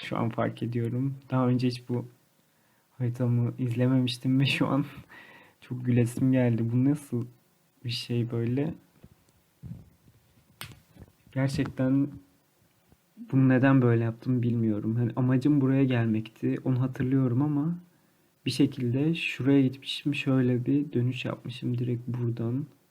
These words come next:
Bu tarafa doğru gelsem de şu patikalarla inebilirdim. Bu büyük bir hata. Yani o zaman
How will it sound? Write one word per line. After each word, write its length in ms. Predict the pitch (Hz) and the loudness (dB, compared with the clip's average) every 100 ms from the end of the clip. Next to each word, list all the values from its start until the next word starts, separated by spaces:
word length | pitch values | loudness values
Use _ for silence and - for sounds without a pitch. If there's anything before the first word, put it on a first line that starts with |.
| _ _ _ _ _ - | _ _ _ _ _ -20
Bu 60 | - | -4
tarafa 400 | 131 123 127 123 | 0 0 2 2
doğru 320 | 123 120 110 | 2 2 0
gelsem 540 | 117 113 - 135 123 | 0 0 -2 -2 0
de 60 | 117 | -2
şu 160 | - | -4
patikalarla 640 | - 120 - 123 117 117 127 | -8 -8 -4 -2 0 0 0
inebilirdim. 800 | 127 120 120 117 117 117 139 135 - _ - | 2 2 0 0 -2 -4 -10 -10 -16 _ -10
Bu 140 | 117 | -6
büyük 220 | 113 113 - | -6 -6 -6
bir 80 | |
hata. 440 | 110 113 - 123 151 - _ _ _ _ 131 | -8 -8 -8 -8 -8 -14 _ _ _ _ -6
Yani 220 | 117 110 | -2 0
o 80 | 113 | 0
zaman 280 | 120 120 | 0 0